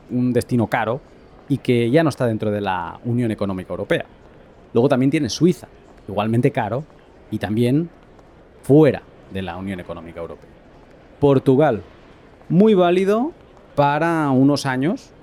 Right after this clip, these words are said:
si te vas a vivir allí, y luego también muy válido para temas de Bitcoin. Pero, bueno,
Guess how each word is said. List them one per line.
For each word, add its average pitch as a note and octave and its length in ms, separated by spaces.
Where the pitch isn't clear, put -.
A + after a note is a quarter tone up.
si G2 260
te G2+ 100
vas G2 160
a G2 40
vivir G2 220
allí, D#3+ 300
y A#2 80
luego B2 160
también C3+ 280
muy C3 420
válido A#2 380
para F#2+ 380
temas A2 300
de F2+ 80
Bitcoin. D#3 340
Pero, A2+ 560
bueno, G2+ 260